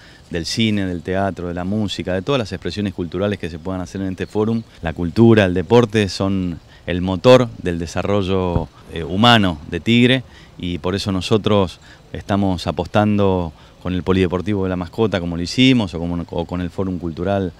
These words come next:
aquí en Benavides, a que esos dos ejes permitan una comunidad más integrada, una comunidad unida, que es lo que aspiramos como gestión municipal. Estuvimos con el personal de Obras Públicas recorriendo este túnel que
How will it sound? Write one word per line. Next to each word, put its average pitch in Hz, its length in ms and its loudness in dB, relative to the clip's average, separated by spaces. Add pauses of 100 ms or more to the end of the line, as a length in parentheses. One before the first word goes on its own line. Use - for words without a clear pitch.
(340)
aquí 85 260 -4
en 90 100 -2
Benavides, 104 600 0 (240)
a 85 100 -2
que 85 640 -2
esos 90 280 -4
dos 98 200 -2
ejes 110 440 0 (280)
permitan 90 760 -2 (180)
una 95 220 -4
comunidad 90 500 -4
más 95 240 -6
integrada, 107 640 0
una 87 220 -6
comunidad 87 420 -6
unida, 104 460 0 (420)
que 92 160 -2
es 90 140 -4
lo 92 100 -2
que 87 340 -4
aspiramos 92 540 -4
como 90 320 -6
gestión 95 340 -6
municipal. 85 380 -8 (180)
Estuvimos 95 360 -4
con 92 100 -6
el 87 80 -6
personal 92 720 -6
de 87 80 -6
Obras 92 200 -4
Públicas 113 680 0
recorriendo 95 540 -2
este 87 180 -4
túnel 110 380 4
que 87 380 -2